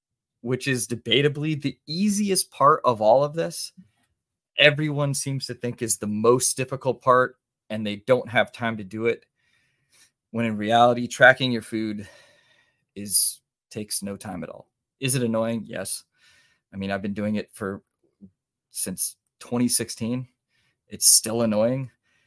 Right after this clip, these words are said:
but at this point, it has become a habit to where if I eat something, even when I'm, like, so over Thanksgiving weekend, I told myself, "I'm not gonna track.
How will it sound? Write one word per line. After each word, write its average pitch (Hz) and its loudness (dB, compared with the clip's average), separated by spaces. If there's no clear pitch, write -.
but 120 2
at - 0
this 117 4
point, 123 4
it 117 -2
has 110 -6
become 107 -4
a 95 -2
habit 120 4
to 131 -6
where 110 4
if 120 2
I 110 8
eat 127 -6
something, 139 -2
even 170 6
when 147 8
I'm, 117 6
like, 107 -6
so 117 2
over 127 2
Thanksgiving 113 -6
weekend, 98 -8
I 104 0
told 110 0
myself, 107 6
"I'm 117 2
not 131 8
gonna 131 6
track. 139 8